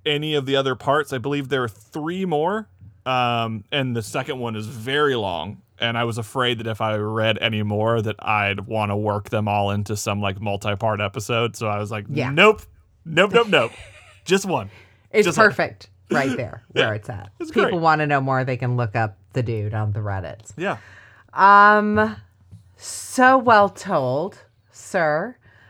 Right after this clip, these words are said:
Speaker 2: And wow, that was a good one. I'm still reeling. Still.
Speaker 1: <laughs> That last
Speaker 2: Absolutely.
Speaker 1: line, the last line fucked me up. I was sitting on the couch
Speaker 2: Mm-hmm.
Speaker 1: and I was, like, going through stories 'cause I always find a story, but then I'm always, like, falling down the rabbit hole and,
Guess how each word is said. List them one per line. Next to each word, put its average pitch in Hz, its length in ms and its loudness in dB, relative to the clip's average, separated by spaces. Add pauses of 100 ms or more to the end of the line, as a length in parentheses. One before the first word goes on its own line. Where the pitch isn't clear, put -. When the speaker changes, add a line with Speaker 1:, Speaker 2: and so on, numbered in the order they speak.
(380)
Speaker 2:
And 175 680 2 (440)
wow, 170 220 4
that 139 100 -2
was 143 120 -8
a 165 40 -16
good 143 160 -10
one. 101 220 -8 (1300)
I'm 175 160 -4
still 180 280 -4
reeling. 113 420 -8 (360)
Still. 214 380 -6
Speaker 1:
<laughs> - 40 -18 (440)
That 190 160 4
last 170 340 6
Speaker 2:
Absolutely. 156 120 6
Speaker 1:
line, 135 220 6 (240)
the 147 80 4
last 151 220 6
line 123 160 2
fucked 139 380 0
me 113 180 -4
up. 120 260 2
I 127 80 2
was 127 140 -2
sitting 139 140 -2
on 131 160 0
the 190 40 -2
couch 127 280 4
Speaker 2:
Mm-hmm. - 680 -8
Speaker 1:
and 135 80 4
I 120 140 2
was, 117 100 -4
like, 113 280 -8
going 131 280 2
through 127 140 -4
stories 120 360 0
'cause 156 140 -2
I 180 40 4
always 208 240 4
find 156 260 2
a 123 40 -4
story, 139 440 2
but 113 120 -2
then 127 100 2
I'm 127 100 -4
always, 123 380 0
like, 110 120 -8
falling 120 300 -2
down 117 160 -2
the 110 80 -2
rabbit 113 300 -2
hole 117 420 -2
and, 101 160 -6